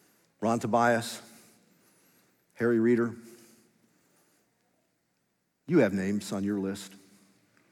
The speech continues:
You know. Might be a child, father, a mother, grandparent,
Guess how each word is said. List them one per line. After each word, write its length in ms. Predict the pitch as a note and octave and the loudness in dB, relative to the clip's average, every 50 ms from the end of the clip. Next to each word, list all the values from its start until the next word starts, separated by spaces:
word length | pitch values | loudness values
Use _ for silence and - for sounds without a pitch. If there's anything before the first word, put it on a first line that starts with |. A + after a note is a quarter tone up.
| _ _ _ - C3 | _ _ _ -4 -2
You 60 | C3 | -2
know. 240 | G#2+ F#2+ F2 F#2+ A#2 - - - - - - _ _ _ _ _ _ _ _ _ _ _ _ _ _ _ _ _ _ _ _ _ _ _ _ - | 0 -2 -4 -6 -10 -14 -18 -20 -20 -20 -20 _ _ _ _ _ _ _ _ _ _ _ _ _ _ _ _ _ _ _ _ _ _ _ _ -6
Might 140 | G#2+ A2 G#2 | -6 -2 -2
be 60 | G#2+ | -2
a 40 | G2 | -4
child, 440 | - - G#2 G2+ G#2 G#2 G#2 G#2 F#2+ F#2+ F#2 - - - - - _ _ _ _ _ _ _ _ _ _ _ _ _ _ _ _ | -2 -4 -4 -2 -2 -2 -4 -4 -8 -12 -20 -20 -20 -20 -20 -20 _ _ _ _ _ _ _ _ _ _ _ _ _ _ _ _
father, 420 | - - - G#2+ G#2 G#2 G2 G#2+ G2 | -14 -4 -2 0 0 2 0 0 -2
a 60 | F#2 | -2
mother, 320 | F#2+ F#2+ F#2+ G2 G2 F2+ F#2 - - - - _ _ _ | -4 -4 -2 -4 -4 -6 -8 -14 -20 -20 -20 _ _ _
grandparent, 420 | - F#2 G2 F#2+ - G#2 F#2+ F#2+ | -6 -4 -4 -4 -4 -6 -8 -8